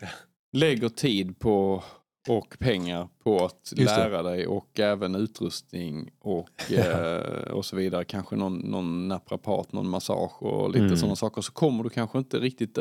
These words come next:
Speaker 1: den investerade tiden kanske inte kommer resultera i något roligt, utan
Speaker 2: Nej, exakt.
Speaker 1: snarare att du kanske blir skadad och,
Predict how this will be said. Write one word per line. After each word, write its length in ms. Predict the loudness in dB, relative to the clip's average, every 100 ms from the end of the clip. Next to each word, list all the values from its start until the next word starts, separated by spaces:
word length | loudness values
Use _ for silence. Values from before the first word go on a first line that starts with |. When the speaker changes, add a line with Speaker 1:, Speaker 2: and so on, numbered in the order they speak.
| 0
Speaker 1:
den 360 | 2 0 0
investerade 480 | 0 -2 2 2 2
tiden 320 | 2 0 0
kanske 240 | -6 -6 -8
inte 100 | -4
kommer 220 | 0 0
resultera 520 | 0 -2 0 2 2
i 40 | -2
något 200 | -2 0
roligt, 480 | 2 2 -2 -2
utan 240 | -2 -2 0
Speaker 2:
Nej, 260 | 2 2 0 -4
exakt. 440 | -8 -2 -2 -2 -8
Speaker 1:
snarare 460 | -2 0 2 0
att 100 | -2
du 140 | -4 -4
kanske 540 | -4 -4 -2 -2 -4
blir 220 | -2 -2 -2
skadad 460 | 2 2 2 0
och, 220 | -2 -2